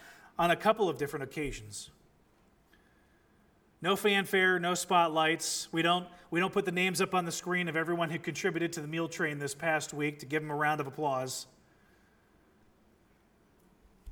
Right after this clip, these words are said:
But God sees it, and he rewards it.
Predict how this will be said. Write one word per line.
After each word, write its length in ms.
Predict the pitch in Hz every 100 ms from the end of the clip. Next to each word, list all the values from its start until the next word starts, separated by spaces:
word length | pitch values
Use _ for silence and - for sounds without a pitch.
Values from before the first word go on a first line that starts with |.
| - -
But 120 | 196
God 220 | 214 214 214
sees 260 | 120 101
it, 100 | 107 - _ _ _ _ _ _ _ _ _ _ _ _ _ _ _ _ _ _ _ _ _ _ _ _ _ _ -
and 120 | 135
he 140 | 120 151
rewards 460 | 147 165 185 120
it. 100 | 101